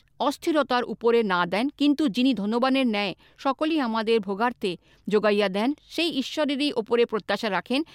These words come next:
তিনি বলেছেন, "শুধু নিশ্চিত হও যেন ওই জিনিসের ওপরই প্রত্যাশা না থাকে, বরং সেই ঈশ্বরের ওপর প্রত্যাশা রাখো, যিনি আমাদের যোগ দেন জীবন উপভোগের জন্যে।" ঈশ্বর আমাদের সুন্দর জিনিসই দিতে চান এবং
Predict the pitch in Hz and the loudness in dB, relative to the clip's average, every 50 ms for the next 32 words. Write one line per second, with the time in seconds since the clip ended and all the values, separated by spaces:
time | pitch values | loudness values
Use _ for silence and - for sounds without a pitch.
0 | - - _ _ _ _ _ _ _ _ _ _ _ - 294 277 277 220 240 240 | -20 -20 _ _ _ _ _ _ _ _ _ _ _ 2 2 4 4 4 2 2
1 | 254 - 285 320 349 - _ _ _ - 302 262 277 254 233 277 294 - - - | 2 0 0 -2 -2 -4 _ _ _ -4 -2 0 2 2 2 2 0 -2 -4 -6
2 | 349 277 285 294 220 214 220 247 277 233 214 240 233 240 - - 247 285 311 233 | -4 0 0 -2 0 0 0 0 0 2 0 0 0 0 0 0 0 0 0 0
3 | 214 240 226 254 233 - 277 240 - 233 214 - 294 277 220 - _ _ _ _ | 0 0 -2 0 0 0 -2 0 0 -2 0 0 0 0 0 -2 _ _ _ _
4 | _ _ _ _ _ _ _ _ _ _ _ _ _ _ _ _ _ _ _ _ | _ _ _ _ _ _ _ _ _ _ _ _ _ _ _ _ _ _ _ _
5 | - - 247 - - - 214 - 233 208 208 196 214 - - 254 240 320 302 220 | -2 -2 -2 0 0 -2 -2 -2 -2 -2 0 0 0 0 -2 -4 -2 -2 -2 0
6 | 220 214 226 233 240 254 - _ _ _ _ _ _ _ _ _ _ _ _ _ | 0 2 2 0 -2 -4 -8 _ _ _ _ _ _ _ _ _ _ _ _ _
7 | _ _ _ _ _ - - - - 359 392 359 - - 277 - - - 320 311 | _ _ _ _ _ -14 -6 -2 0 0 0 0 0 0 -2 -2 0 0 0 2
8 | 311 269 254 - 277 269 247 - 233 240 - - 262 247 - 254 226 190 196 - | 2 2 2 2 2 0 0 0 -4 -4 -2 -2 -4 -2 -2 0 0 0 0 0
9 | 294 262 165 - _ _ _ _ - 226 165 311 285 302 294 277 254 240 247 247 | 0 0 0 -2 _ _ _ _ -10 -4 0 2 2 2 2 2 2 2 2 2
10 | 247 247 202 - 220 240 254 220 202 220 240 254 277 311 - - 175 196 240 214 | 2 2 2 4 4 4 4 4 2 0 0 0 0 -2 -6 -4 -2 0 2 2
11 | 247 254 247 240 - 240 240 226 220 262 247 302 302 233 214 254 240 233 233 214 | 2 2 2 2 2 4 4 4 4 2 4 2 0 2 2 2 2 2 0 -2
12 | 185 - 233 220 - - - 302 269 233 214 214 226 220 220 226 220 - - 262 | -4 -4 -6 -8 -4 -2 0 0 0 0 0 -2 -2 0 0 0 0 0 -2 -2
13 | 262 269 277 330 311 220 208 226 240 240 - 254 196 196 185 226 214 - 220 185 | 0 0 2 2 0 0 0 -2 -2 -2 -4 -4 -6 -4 -2 -2 -2 -2 -2 -2
14 | 170 156 - - 214 214 254 214 | -4 -4 -4 -4 0 2 2 0